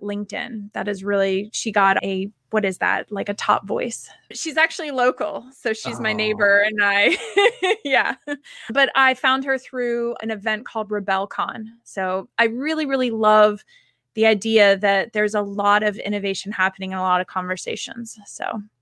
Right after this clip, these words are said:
Speaker 2: Awesome. But you still didn't tell us where they should
Speaker 1: Oh,
Speaker 2: go.
Speaker 1: Judy Fox, my website, J U D I F O X dot com. The key is the
Speaker 2: Okay.
Speaker 1: I.
Speaker 2: There we
Speaker 1: J U D I.
Speaker 2: go. Okay, excellent.
Speaker 1: Yes.
Speaker 2: So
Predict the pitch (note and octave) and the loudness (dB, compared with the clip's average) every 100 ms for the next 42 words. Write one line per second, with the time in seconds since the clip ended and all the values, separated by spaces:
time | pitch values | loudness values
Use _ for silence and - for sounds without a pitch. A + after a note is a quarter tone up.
0 | _ - C#3 C#3 C#3+ B2 C#3 C3 F3 D#3 | _ -6 -4 -2 -2 0 0 0 2 2
1 | D3 C#3 C#3+ B2+ C3 C3+ C3 B2 B2 - | 2 2 2 0 2 2 2 0 0 4
2 | - - - G4 - D4+ A4 - A#3+ C4 | 4 2 -2 0 2 2 2 2 2 4
3 | B3+ D4+ - F#3 G3 A3 B3+ C#4+ C#4+ B3+ | 6 4 2 -2 0 2 2 2 -2 -2
4 | C4+ C#4 - A#3+ G#3 F3 F3+ A#3+ D4 - | -4 -2 4 6 6 6 4 2 0 -4
5 | G#3+ A3+ G#3+ G3+ G3+ - F3+ - E3+ - | -4 0 2 2 0 -6 -8 -6 -8 -8
6 | G3 G#3 - - C4 F#3+ D#3+ G#2 F2 - | -12 -12 -6 -4 0 2 2 0 -2 -4
7 | - _ _ - G3+ A#2+ - D#3 D3+ A#2 | -8 _ _ -6 0 2 4 4 4 2
8 | - _ _ _ _ - B2 D#3 C3 C#3+ | -6 _ _ _ _ -8 -4 0 0 0
9 | C#3 - C3+ B2+ B2+ | 0 0 2 2 0